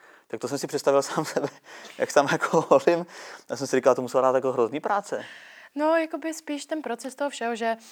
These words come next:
Speaker 2: jsem, eh, vlastně klientovi poslala video, on mi tam dal nějaké výčitky, co se mu nelíbí a tak, takže jsem mi to přeposílal jakoby párkrát.
Speaker 1: Jo, jasně.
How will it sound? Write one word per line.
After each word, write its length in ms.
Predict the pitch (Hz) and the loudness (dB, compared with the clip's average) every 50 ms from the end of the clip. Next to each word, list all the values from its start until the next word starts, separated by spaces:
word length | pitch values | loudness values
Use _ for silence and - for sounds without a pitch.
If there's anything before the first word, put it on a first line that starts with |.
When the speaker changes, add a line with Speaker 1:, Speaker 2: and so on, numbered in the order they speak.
| - - - _ | -20 -20 -20 _
Speaker 2:
jsem, 400 | - - - 247 240 233 233 233 | -12 -6 -2 0 0 0 0 -2
eh, 1200 | 233 226 226 226 220 214 214 208 196 196 190 190 _ _ - - 101 - 208 214 214 214 208 202 208 _ _ _ - | -2 -2 -2 -2 -2 -2 -4 -6 -8 -12 -16 -18 _ _ -16 -10 -6 -2 0 0 0 0 -2 -4 -8 _ _ _ -12
vlastně 260 | 220 226 - 247 240 | -10 -10 -8 -10 -10
klientovi 380 | - 226 220 226 233 233 240 233 | -6 -4 -4 -2 -2 -4 -4 -6
poslala 280 | - 233 - 226 202 196 | -6 -6 -6 -4 -4 -4
video, 340 | 226 233 285 294 294 285 269 _ _ _ - | -2 0 0 0 -2 -4 -8 _ _ _ -8
on 300 | - 202 208 208 214 196 - | -8 -6 -6 -8 -10 -10 -10
mi 160 | 208 208 208 | -12 -12 -10
tam 280 | 214 208 208 208 202 202 | -10 -10 -12 -12 -12 -12
dal 160 | 202 196 196 | -10 -10 -10
nějaké 300 | 202 190 190 - 190 180 | -10 -12 -14 -14 -16 -16
výčitky, 420 | 185 208 202 - 220 - - 196 | -14 -14 -16 -16 -18 -16 -16 -18
co 120 | - - - | -16 -18 -18
se 100 | - 208 | -18 -18
mu 100 | 214 190 | -18 -16
nelíbí 340 | 180 175 170 170 175 175 - | -16 -16 -16 -14 -14 -14 -14
a 60 | - | -12
tak, 220 | - 240 247 247 | -10 -10 -10 -10
takže 220 | - 202 196 185 185 | -10 -14 -12 -12 -12
jsem 100 | - 208 | -12 -12
mi 80 | 202 | -12
to 80 | - 196 | -14 -16
přeposílal 680 | - - - 202 - 202 - - 202 202 202 202 190 - - | -16 -16 -16 -16 -16 -16 -14 -10 -8 -8 -8 -10 -12 -16 -16
jakoby 360 | 185 185 - - 175 190 190 | -18 -16 -16 -16 -16 -16 -14
párkrát. 420 | - 190 190 196 - - - 196 196 | -10 -8 -8 -8 -8 -8 -6 -6 -6
Speaker 1:
Jo, 20 | |
jasně. 200 | 240 - - 262 | -6 -4 -4 -4